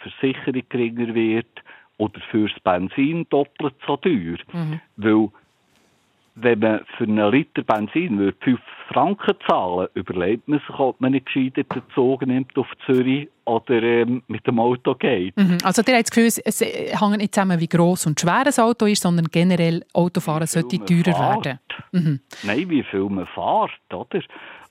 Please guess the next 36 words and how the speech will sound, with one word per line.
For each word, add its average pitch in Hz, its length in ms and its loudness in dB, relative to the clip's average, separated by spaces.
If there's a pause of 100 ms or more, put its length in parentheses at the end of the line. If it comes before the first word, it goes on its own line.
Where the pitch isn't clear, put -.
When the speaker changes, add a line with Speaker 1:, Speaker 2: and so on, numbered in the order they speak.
Speaker 1:
Und, 104 440 0
äh, 107 320 2 (420)
ich 143 180 0
fahre 92 360 -2
fünftausend 123 680 -4
Kilometer 143 880 -4 (100)
und 104 200 -6
das 107 240 0
mit 90 180 -10 (100)
einem 95 220 -6 (100)
zwar 95 240 -6
schweren 107 600 -4
Auto, 131 560 0
aber 90 220 -6
einem 87 200 -4
kleinen, 233 380 0
das 90 160 0 (400)
das 90 180 -2 (140)
Doppelte 185 600 -2
fährt, 80 460 -4 (260)
der 110 200 -2 (500)
schädigt, - 800 -6
äh, 90 260 -4 (120)
die 95 80 -14
ganze 104 480 -2
Umwelt 90 440 -4
mehr. 127 380 -8 (180)
Speaker 2:
Gut, 339 220 0
wir 269 80 4
nehmen 190 160 2
das 208 160 -2
gerne 233 220 2
mit 254 160 2
in 208 80 -4
die - 80 -2
Runde. 277 260 0